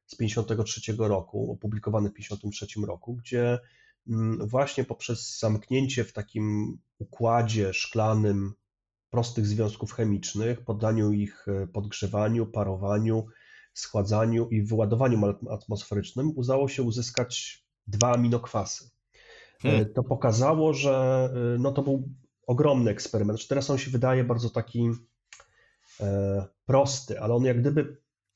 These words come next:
Speaker 1: pokazywał, że bez, e, celowego laboratorium, które jest nakierowane na zbudowanie konkretnej cząstki, możemy stworzyć takie warunki, które powodują, że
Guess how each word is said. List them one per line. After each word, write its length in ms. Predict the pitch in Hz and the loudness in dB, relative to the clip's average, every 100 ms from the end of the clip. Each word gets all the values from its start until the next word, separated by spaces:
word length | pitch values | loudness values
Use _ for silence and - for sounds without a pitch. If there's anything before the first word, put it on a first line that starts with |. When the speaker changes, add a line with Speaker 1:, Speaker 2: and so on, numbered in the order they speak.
| _ - - | _ -20 -6
Speaker 1:
pokazywał, 680 | 127 - 123 120 185 170 156 | -4 0 0 2 2 2 2
że 180 | 135 135 | 2 2
bez, 600 | 117 117 160 160 - - | 2 2 0 0 -8 -6
e, 40 | 127 120 117 113 113 113 117 123 117 113 - | -2 0 0 -2 -4 -6 -6 -6 -6 -8 -10
celowego 640 | - 123 120 107 139 156 123 | -2 2 2 4 2 4 2
laboratorium, 1080 | 113 113 110 107 120 98 98 98 120 143 | 2 2 0 0 0 0 -2 -2 -2 -4
które 220 | - 117 | -6 -2
jest 160 | 113 110 | -2 -2
nakierowane 600 | 117 - 113 107 135 139 | -4 0 0 2 2 2
na 100 | 120 | 2
zbudowanie 580 | 104 117 113 107 127 123 | 2 0 0 0 0 0
konkretnej 520 | 113 104 113 110 107 | -2 -4 -6 -4 -6
cząstki, 640 | 104 92 - - 127 170 - - - - _ _ _ _ _ | -4 -6 -8 -8 -4 -4 -6 -20 -20 -20 _ _ _ _ _
możemy 520 | 117 123 120 165 165 - | 2 2 4 4 2 0
stworzyć 440 | - 135 127 - | -4 -2 -2 0
takie 280 | 143 139 123 | -2 0 2
warunki, 600 | 120 123 107 98 - 175 | 4 4 2 0 -4 -6
które 200 | - 131 | -4 -4
powodują, 640 | 127 123 123 139 143 135 | -2 0 0 2 2 2
że 320 | 120 120 120 | 2 2 2